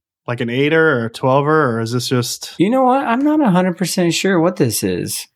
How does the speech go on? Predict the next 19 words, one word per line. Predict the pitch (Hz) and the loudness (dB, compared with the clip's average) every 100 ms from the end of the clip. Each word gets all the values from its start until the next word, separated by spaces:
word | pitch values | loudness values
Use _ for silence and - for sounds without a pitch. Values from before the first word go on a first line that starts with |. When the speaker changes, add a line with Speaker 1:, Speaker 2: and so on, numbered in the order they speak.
| _ _ _ _ - | _ _ _ _ -8
Speaker 1:
It | 131 | -8
seems | - 208 180 - | 0 2 2 -2
cool, | - 180 156 135 139 - 131 135 | 2 4 6 4 2 -4 -16 -4
and | 156 139 | 0 2
I | 143 | 4
know | 160 170 151 | 4 4 4
it's | 135 - | 0 0
got | 143 135 | -2 2
that, | 135 123 104 | 2 2 0
I | 139 131 123 | 0 2 -2
said | - - 135 | -6 -2 0
before, | 123 117 135 127 | -2 -2 0 0
it's | 123 | -2
kinda | - 127 117 | -2 -2 0
got, | 120 | 0
like, | 117 110 | -2 -4
a | 113 | -6
Chew | - 151 151 | -2 2 2
vibe, | 135 107 104 107 | 2 0 -2 -6